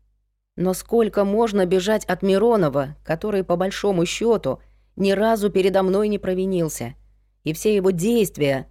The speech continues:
даже не нравящиеся мне, были обусловлены моими интересами и желанием меня защитить?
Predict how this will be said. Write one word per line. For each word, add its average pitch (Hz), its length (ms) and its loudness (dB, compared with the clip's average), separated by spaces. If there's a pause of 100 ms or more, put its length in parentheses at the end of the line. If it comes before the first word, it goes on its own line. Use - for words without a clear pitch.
даже 180 300 -2
не 196 120 0
нравящиеся 180 720 0
мне, 180 380 2 (380)
были 196 240 -2
обусловлены 208 760 0
моими 208 520 2
интересами 175 800 -2 (240)
и 196 100 0
желанием 196 580 2
меня 202 280 2
защитить? 180 560 -6